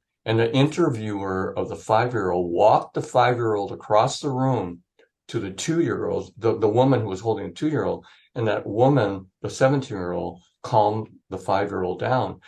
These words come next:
I printed my document. I left the room at lunchtime when we met as a group. I asked the interviewers what,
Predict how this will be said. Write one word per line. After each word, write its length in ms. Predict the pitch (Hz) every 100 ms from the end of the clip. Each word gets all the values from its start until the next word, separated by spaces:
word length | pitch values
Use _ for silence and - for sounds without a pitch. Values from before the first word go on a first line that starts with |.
| - - _
I 140 | 131 -
printed 360 | - 165 175
my 120 | 156 127
document. 440 | 120 117 120 107
I 40 |
left 220 | 110 160 165
the 80 |
room 380 | 127 117 113 113
at 220 | 104 104 101
lunchtime 800 | 143 175 - 113 101 98 95 92 _ _
when 180 | 110 101
we 100 | 107
met 260 | 107 117
as 100 | 113
a 60 | 98
group. 300 | 113 160 170
I 120 | 104
asked 460 | 101 107 120 - -
the 100 | 101
interviewers 560 | 113 156 110 95 92
what, 200 | 113 113